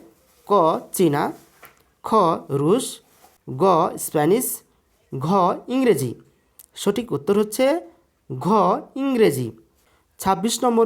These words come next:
প্রশ্ন, নিচের কোনটি জার্মানিক ভাষাগোষ্ঠীর অন্তর্ভুক্ত? অপশনগুলি হচ্ছে ক সুইডিশ, খ ইংরেজি, গ ডাচ, ঘ সবগুলি সঠিক।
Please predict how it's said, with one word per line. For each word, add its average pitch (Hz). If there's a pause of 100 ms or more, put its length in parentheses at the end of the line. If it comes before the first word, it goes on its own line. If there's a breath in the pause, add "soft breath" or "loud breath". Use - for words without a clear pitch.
প্রশ্ন, 135 (500 soft breath)
নিচের 208 (120)
কোনটি 220 (380)
জার্মানিক 208 (100)
ভাষাগোষ্ঠীর 220 (140)
অন্তর্ভুক্ত? 160 (880 loud breath)
অপশনগুলি 214
হচ্ছে 135 (560)
ক - (560)
সুইডিশ, 160 (640)
খ - (460)
ইংরেজি, 156 (520 soft breath)
গ 139 (440)
ডাচ, 147 (720)
ঘ 135 (440)
সবগুলি 233
সঠিক। 160